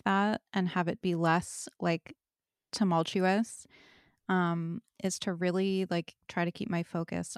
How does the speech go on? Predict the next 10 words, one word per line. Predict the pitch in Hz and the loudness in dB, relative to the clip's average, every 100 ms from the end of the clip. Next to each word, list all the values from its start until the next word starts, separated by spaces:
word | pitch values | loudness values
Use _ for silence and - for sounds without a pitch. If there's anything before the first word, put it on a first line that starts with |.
| - | -4
on | 175 170 165 175 175 | -2 -2 -2 -2 -4
what | 190 175 180 | -2 2 4
I'm | 180 | 4
doing | 165 160 165 | 0 0 -2
for | - - _ - | -4 -8 _ -4
other | 175 175 175 | -2 -2 -4
people | - 175 - 160 156 170 - | -6 -6 -2 -2 -2 -4 -4
and, | 175 | -4
like, | 175 190 190 - _ _ _ | -4 -6 -8 -16 _ _ _
how, | - - 185 180 175 180 185 202 | -12 -2 2 4 4 2 0 -4